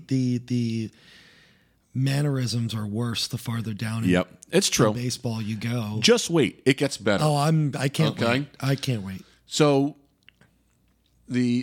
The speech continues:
Speaker 2: the manager, Michael Schlack, uh, gets him away. Metzger goes into the dugout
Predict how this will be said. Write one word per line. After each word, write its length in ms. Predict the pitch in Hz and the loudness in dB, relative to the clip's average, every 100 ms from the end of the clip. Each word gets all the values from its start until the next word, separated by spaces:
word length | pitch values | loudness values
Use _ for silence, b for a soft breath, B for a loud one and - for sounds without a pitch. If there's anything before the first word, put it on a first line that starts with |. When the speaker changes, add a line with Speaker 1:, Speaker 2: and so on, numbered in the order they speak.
| 117 | 0
Speaker 2:
the 300 | 123 120 117 | 0 2 2
manager, 720 | 131 165 180 104 101 104 110 | 0 0 0 -2 -2 -4 -4
Michael 300 | 123 139 135 | -4 -4 -2
Schlack, 380 | - 135 120 101 - _ _ _ _ _ _ | -2 2 2 0 -6 _ _ _ _ _ _
uh, 500 | 107 101 98 92 90 - _ - 110 | 0 2 2 0 -2 -8 _ -16 0
gets 240 | 120 - | 2 4
him 80 | 151 | 2
away. 480 | 151 113 85 101 110 _ _ _ _ _ _ _ _ _ _ _ _ - | 4 2 0 -2 -8 _ _ _ _ _ _ _ _ _ _ _ _ -4
Metzger 360 | 123 - 135 | -2 0 2
goes 240 | 117 107 113 | 4 4 2
into 160 | 131 | 0
the 80 | 147 | 0
dugout 500 | 135 117 90 78 | 2 2 0 -4